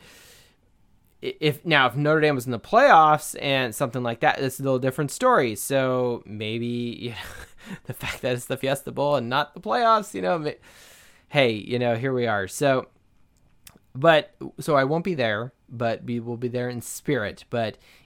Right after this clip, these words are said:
if you are going and you want to represent me, by all means, get some Fighting Irish Faithful podcast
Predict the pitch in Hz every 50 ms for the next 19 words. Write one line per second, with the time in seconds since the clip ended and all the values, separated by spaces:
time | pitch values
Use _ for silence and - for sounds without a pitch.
0 | _ - - - 127 120 - - 143 165 185 208 202 160 151 151 151 147 147 143
1 | 143 143 147 143 - _ _ _ _ _ - 117 113 113 110 113 110 107 117 127
2 | 135 127 - - - - 131 120 123 127 127 - 135 120 110 113 135 131 123 -
3 | - 117 123 147 175 240 277 262 202 165 160 160 175 180 - _ _ _ _ _
4 | - - 117 107 85 110 123 127 123 120 120 117 120 120 117 113 - - 123 117
5 | 120 117 104 - - - 120 107 - 113 107 104 107 107 107 107 104 104 101 -
6 | - - 104 98 - - 104 - - - 175 175 185 - - - 95 92 90 90
7 | - -